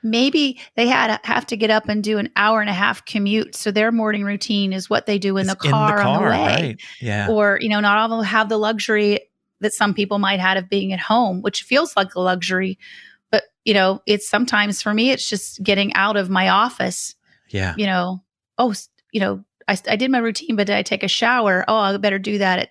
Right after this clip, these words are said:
Speaker 1: I'm gonna work that in at ten.
Speaker 2: Yeah. Yeah.
Speaker 1: <laughs> Wait, I shouldn't have said that out loud. But anyway, yeah, I mean,
Speaker 2: Hey, if it
Speaker 1: you,
Speaker 2: works
Speaker 1: you,
Speaker 2: for you.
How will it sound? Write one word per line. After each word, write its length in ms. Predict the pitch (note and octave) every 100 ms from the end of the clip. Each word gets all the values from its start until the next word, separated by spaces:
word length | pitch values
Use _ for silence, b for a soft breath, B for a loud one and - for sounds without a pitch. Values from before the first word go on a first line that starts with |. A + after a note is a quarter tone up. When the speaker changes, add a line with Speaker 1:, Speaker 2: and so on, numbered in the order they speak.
| _ _
Speaker 1:
I'm 80 | B3+
gonna 120 | C#4+
work 160 | B3 -
that 180 | A#3
in 100 | A3+
at 140 | G#3 -
ten. 440 | - C4 G#3+ G3 _ -
Speaker 2:
Yeah. 320 | B2 A2 G2+ E2 - - -
Yeah. 240 | B2+ B2+ -
Speaker 1:
<laughs> 60 |
Wait, 140 | A3 G3+
I 100 | F#3+
shouldn't 240 | - A3
have 100 | F#3+
said 180 | - G3
that 120 | G3
out 160 | - -
loud. 220 | F#3+ -
But 80 | -
anyway, 240 | D4+ D#4+ - B B B
yeah, 200 | G#4+ C#4+
I 80 | -
mean, 80 | A3
Speaker 2:
Hey, 80 | A#3+
if 60 |
it 20 |
Speaker 1:
you, 60 | D#3+
Speaker 2:
works 180 | A#3+ A#3+
Speaker 1:
you, 80 | A3+
Speaker 2:
for 60 |
you. 320 | B2+ G3+ C3